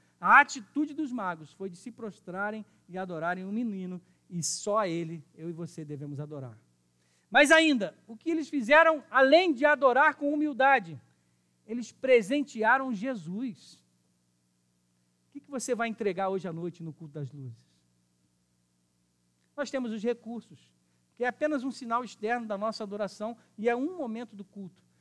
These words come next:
Mas o que Deus quer é o teu coração de forma completa. O que Deus quer foi o que esses homens fizeram, uma viagem longuíssima,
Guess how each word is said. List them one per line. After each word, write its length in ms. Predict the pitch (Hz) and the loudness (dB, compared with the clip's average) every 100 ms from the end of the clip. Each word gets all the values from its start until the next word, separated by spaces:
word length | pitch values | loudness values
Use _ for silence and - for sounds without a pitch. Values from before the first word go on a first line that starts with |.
| _ - | _ -4
Mas 240 | 247 240 | -2 -2
o 60 | 254 | -6
que 120 | 254 | -8
Deus 320 | 202 277 - | -4 -4 -4
quer 260 | - 240 262 | -2 0 2
é 40 | |
o 100 | 240 | 0
teu 160 | - 254 | -4 -6
coração 520 | 254 254 226 247 254 | 0 0 0 -4 -10
de 80 | 220 | -10
forma 320 | 247 247 240 | -6 -6 -6
completa. 680 | 254 220 208 233 - 170 127 _ _ _ | -10 -8 -2 -2 -2 -8 -14 _ _ _
O 120 | 233 | -16
que 240 | 233 285 247 | -6 -6 -2
Deus 320 | 269 302 - | 0 0 -2
quer 240 | 247 277 | 2 2
foi 160 | 277 269 | 2 -8
o 60 | |
que 140 | 226 262 | -8 -6
esses 280 | 269 220 233 | -4 -6 -8
homens 240 | 262 233 | -8 -10
fizeram, 480 | 254 196 247 262 185 _ - | -12 -4 0 0 -2 _ -2
uma 200 | 269 254 | 0 2
viagem 440 | 262 285 269 277 | 6 6 6 2
longuíssima, 720 | 285 330 247 285 - 214 196 | 2 2 2 0 0 -4 -8